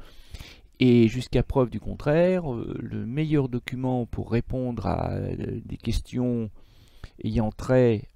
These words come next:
à l'espace, eh ben, c'est une carte. Et je vous propose donc de, d'étudier cette, euh, carte qui est très riche, et,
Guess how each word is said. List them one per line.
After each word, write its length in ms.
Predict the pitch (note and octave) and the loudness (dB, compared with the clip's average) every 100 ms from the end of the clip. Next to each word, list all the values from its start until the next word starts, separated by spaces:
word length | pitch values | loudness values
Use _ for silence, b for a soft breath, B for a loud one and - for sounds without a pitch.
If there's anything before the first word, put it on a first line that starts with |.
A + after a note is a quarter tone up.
| - | -6
à 80 | G2 | -2
l'espace, 680 | F#2+ - E3 F3+ - - - | 0 6 8 8 0 -10 -8
eh 60 | G#2+ | 2
ben, 160 | A2 | 2
c'est 180 | G#2+ - | 2 -2
une 160 | C#3 C3 | -4 0
carte. 420 | B2 - - - - b b b b | 0 2 2 4 4 b b b b
Et 220 | - C3 | 4 6
je 80 | A#2+ | 4
vous 160 | A#2+ A#2+ | 2 -2
propose 480 | - A#2+ A#2+ A#2 G#2 | -2 -2 0 0 0
donc 420 | C#3 F#3 G3+ G#3 G3 b b b - - A2 - | -2 -2 -4 -2 -2 b b b -20 -20 -12 -2
de, 440 | A2+ A2 G#2+ G#2 G2 | 0 2 2 0 -2
d'étudier 720 | A#2+ A#2+ G2 F#2 G#2 C#3 G3 A#3 - - - _ _ _ _ _ _ _ | -4 -6 -8 -4 0 4 4 2 -10 -20 -20 _ _ _ _ _ _ _
cette, 600 | - - G#2+ - _ - | -20 -4 -2 -2 _ -4
euh, 340 | G2 F2+ F2 E2+ _ - | 0 0 -2 -6 _ 0
carte 580 | G2+ A#2 D#3 - - B2 A#2+ | 4 4 2 -2 -6 -8 -8
qui 840 | - A2 G#2 G2 F#2+ F#2 F#2 F2+ - b b b b b - | -12 -10 -6 -6 -6 -8 -8 -10 -12 b b b b b -4
est 300 | G#2+ G2 F#2+ _ | 0 0 -2 _
très 580 | - - B2 A2+ G2 F#2 | -8 0 2 4 2 0
riche, 800 | D#2 E2+ G#2+ E3 G3 - - - | -2 -2 -2 -2 -2 -2 -4 -6
et, 140 | - | -6